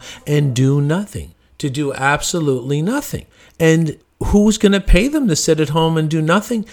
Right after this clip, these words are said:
The economic pyromaniacs. And then they're gonna run out of money. And that's what the debt is for. These debt clocks are there as sort of a grading sliding scale of who's starting the most economic fires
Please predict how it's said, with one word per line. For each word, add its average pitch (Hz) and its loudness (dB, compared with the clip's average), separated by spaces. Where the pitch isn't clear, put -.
The 139 -4
economic 135 -2
pyromaniacs. 165 -2
And 151 2
then 233 4
they're 233 0
gonna 147 2
run 131 2
out 127 0
of 131 0
money. 220 -2
And 135 -6
that's 170 -2
what 180 -2
the 151 0
debt 160 2
is 214 0
for. 107 -6
These 202 -6
debt 143 0
clocks - -4
are 135 4
there 123 4
as 123 -2
sort 143 0
of 120 -2
a 113 -2
grading 127 2
sliding 151 0
scale 147 -2
of 143 -2
who's 196 -2
starting 160 2
the 143 0
most 143 -2
economic 127 -2
fires 165 -2